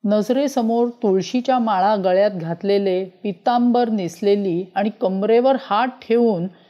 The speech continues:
विटेवर उभी असलेली विठ्ठलाची सुंदर मूर्ती दिसत होती. लोक त्यांच्याबरोबर चालले होते,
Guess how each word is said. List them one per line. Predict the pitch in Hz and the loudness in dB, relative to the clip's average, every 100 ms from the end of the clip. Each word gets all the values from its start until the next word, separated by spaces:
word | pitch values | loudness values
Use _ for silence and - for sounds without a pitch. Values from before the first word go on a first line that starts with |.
| _ | _
विटेवर | 180 202 208 285 277 262 | -2 0 0 2 2 2
उभी | 190 208 | 2 2
असलेली | 220 226 233 226 | 0 0 -2 0
विठ्ठलाची | 202 180 - 240 233 226 247 | -2 -4 -4 0 0 -2 -4
सुंदर | - 233 277 294 | -2 0 2 0
मूर्ती | 285 226 196 262 | 2 0 0 -2
दिसत | 226 190 202 175 | 0 0 -2 -2
होती. | 175 - 131 - _ _ _ _ _ | -4 -6 -10 -10 _ _ _ _ _
लोक | 202 214 214 294 | 0 0 2 -2
त्यांच्याबरोबर | 294 214 185 233 220 214 208 233 | 0 -2 0 -2 0 0 0 -2
चालले | 240 185 160 190 | -2 -2 0 0
होते, | 214 220 - 233 180 | 0 -2 0 0 -2